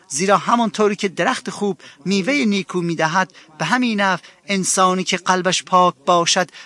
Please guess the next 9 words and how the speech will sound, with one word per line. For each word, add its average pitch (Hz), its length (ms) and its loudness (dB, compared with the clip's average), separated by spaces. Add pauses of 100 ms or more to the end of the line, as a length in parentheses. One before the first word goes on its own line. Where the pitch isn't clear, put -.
(120)
و 180 60 2
با 175 260 4
خدا 180 400 2
باشه، 180 560 2 (260)
قادر 160 360 4
است 143 240 -2 (240)
اعمال 170 640 4
نیکوی 165 520 -2
خالص 151 640 2